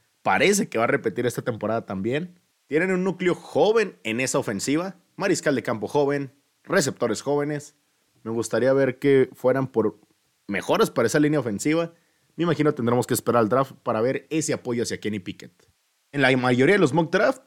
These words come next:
se tiene seleccionando a los Steelers en ese pick número diecisiete a un secundario, Deontay Banks de Maryland, otra opción como Joey Porter. Y en la segunda ronda es cuando ya los tienen seleccionando en la mayoría a Dawan Jones, el tackle ofensivo de Ohio State,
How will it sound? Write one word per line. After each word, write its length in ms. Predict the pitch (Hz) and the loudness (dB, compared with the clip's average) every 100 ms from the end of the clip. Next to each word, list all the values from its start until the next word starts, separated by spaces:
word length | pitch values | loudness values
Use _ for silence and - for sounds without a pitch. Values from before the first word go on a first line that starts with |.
| _ | _
se 180 | - 151 | -4 -2
tiene 280 | - 170 175 | 2 0 2
seleccionando 420 | 175 135 139 143 | 0 0 0 2
a 40 | 160 | 2
los 240 | 156 113 | 2 -2
Steelers 540 | - - 165 180 151 | -6 -2 2 2 2
en 80 | 120 | 0
ese 140 | 117 127 | -4 -4
pick 160 | 131 | -2
número 220 | 135 135 | 0 0
diecisiete 560 | 135 113 90 123 131 135 | 0 0 -2 -2 0 -2
a 80 | 107 | 0
un 160 | 127 185 | -2 -2
secundario, 560 | 180 123 107 127 160 | -4 -4 0 2 0
Deontay 320 | 135 123 123 | 0 -2 -2
Banks 320 | 107 123 160 131 | 0 0 0 -2
de 80 | |
Maryland, 460 | 113 139 151 151 143 - | -2 0 0 -2 -4 -6
otra 240 | 123 123 | -6 -4
opción 200 | 104 120 | -4 -6
como 200 | 113 117 98 | -4 -6 -2
Joey 180 | 127 | -2
Porter. 600 | 131 147 156 190 185 175 _ _ _ _ _ - | 0 0 0 0 -4 -6 _ _ _ _ _ -2
Y 80 | 156 | 0
en 100 | 202 | 2
la 100 | 208 | 0
segunda 340 | 151 151 156 | 0 2 2
ronda 220 | 147 151 | 2 0
es 100 | 156 | -2
cuando 220 | - 139 | -2 -2
ya 100 | 113 | 0
los 140 | 143 143 | 0 -2
tienen 180 | 151 147 | -4 -4
seleccionando 480 | 123 - 117 147 - | -4 -6 -4 -4 -2
en 140 | 120 | -2
la 80 | 104 | 0
mayoría 420 | 101 104 120 165 | 0 0 0 0
a 80 | - | -2
Dawan 340 | 113 101 139 123 | -6 -4 -4 0
Jones, 300 | 156 190 170 | 0 -2 -6
el 120 | 104 | -6
tackle 260 | 131 123 143 | -6 -4 -4
ofensivo 340 | 123 107 135 | -4 -4 -2
de 80 | 123 | -2
Ohio 180 | 117 123 | -2 -6
State, 400 | - 147 165 | -4 -2 -2